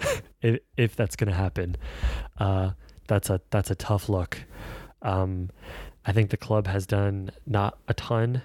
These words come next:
The club administration hasn't done a ton to endear itself to the fans.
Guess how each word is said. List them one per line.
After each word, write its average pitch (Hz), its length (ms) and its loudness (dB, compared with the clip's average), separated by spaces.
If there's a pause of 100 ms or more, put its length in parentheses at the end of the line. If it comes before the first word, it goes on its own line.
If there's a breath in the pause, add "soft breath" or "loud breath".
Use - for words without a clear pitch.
(160)
The - 80 -4
club 107 220 2
administration 104 640 2
hasn't 104 260 2
done 104 120 2
a 101 60 2
ton 107 320 0
to - 160 0
endear 104 340 2
itself 104 480 0
to - 180 4
the 101 80 4
fans. 113 640 0